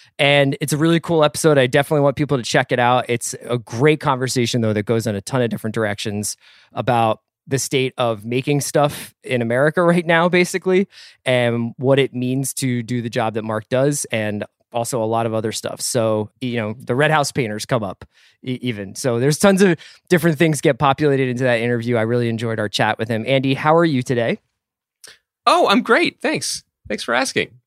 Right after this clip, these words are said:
Speaker 2: Things are, I just think, feel, I just feel like things are generally, like, pretty good. You know what I mean?
Speaker 1: Uh-huh.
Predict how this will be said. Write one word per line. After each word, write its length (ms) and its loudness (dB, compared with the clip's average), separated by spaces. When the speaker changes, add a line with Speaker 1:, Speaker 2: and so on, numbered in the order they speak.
Speaker 2:
Things 200 -2
are, 120 0
I 120 2
just 160 -2
think, 160 0
feel, 240 0
I 100 4
just 160 0
feel 140 2
like 160 4
things 200 0
are 60 0
generally, 640 2
like, 260 0
pretty 220 2
good. 260 -8
You 100 0
know 60 2
what 40 4
I 40 2
mean? 180 2
Speaker 1:
Uh-huh. 880 0